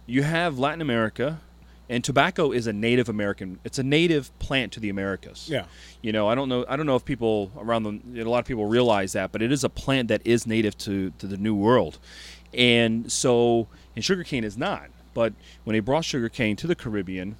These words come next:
Speaker 1: it, it just, the two mash up perfectly. They're grown in the same terroir. I think they call it the, the soil.
Speaker 2: Yeah.
Speaker 1: It shares the same kind of culture. And so if you go to Cuba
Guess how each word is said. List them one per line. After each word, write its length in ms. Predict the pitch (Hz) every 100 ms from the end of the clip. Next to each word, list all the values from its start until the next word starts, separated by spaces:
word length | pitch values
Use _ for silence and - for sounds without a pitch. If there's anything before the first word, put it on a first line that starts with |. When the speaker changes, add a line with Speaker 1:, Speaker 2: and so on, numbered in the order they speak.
| - - -
Speaker 1:
it, 100 | -
it 120 | 127
just, 360 | - 143 143 -
the 80 | 127
two 600 | - - 160 156 151 151
mash 440 | 110 113 120 117 117
up 120 | 107 -
perfectly. 540 | 117 104 104 110 107
They're 160 | 104 98
grown 380 | 110 120 127 120
in 60 |
the 60 | 113
same 420 | - 110 110 104
terroir. 500 | - - 104 104 101
I 40 |
think 160 | 98 104
they 80 | 101
call 160 | -
it 40 | 101
the, 80 | 98 92
the 80 |
soil. 520 | 104 - 101 101 101 -
Speaker 2:
Yeah. 200 | 143 117 98
Speaker 1:
It 60 |
shares 380 | - 147 147 123
the 100 | 117
same 520 | - - 117 120 117
kind 320 | 110 - 107 104
of 160 | 92
culture. 600 | - 120 120 - 110 101 - - - -
And 180 | 110 101
so 460 | - 117 110 110 - - - - -
if 280 | 147 160 151
you 100 | 127
go 160 | 120
to 80 | 110
Cuba 540 | - 143 156 95 -